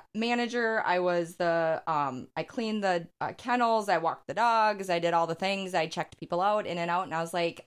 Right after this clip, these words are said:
"I could do this." And so I came home, found a little spot to rent. And I, I only did it for maybe a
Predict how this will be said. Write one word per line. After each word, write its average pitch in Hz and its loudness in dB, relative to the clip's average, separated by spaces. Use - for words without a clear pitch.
"I 311 -2
could 370 -4
do 226 -2
this." - -6
And 208 2
so - -2
I 185 2
came 240 0
home, 214 2
found 208 2
a - 0
little 208 2
spot 190 0
to 214 -6
rent. 190 0
And 185 -4
I, 190 0
I 196 0
only 208 0
did 165 0
it 165 0
for 175 -8
maybe 156 -6
a 156 -8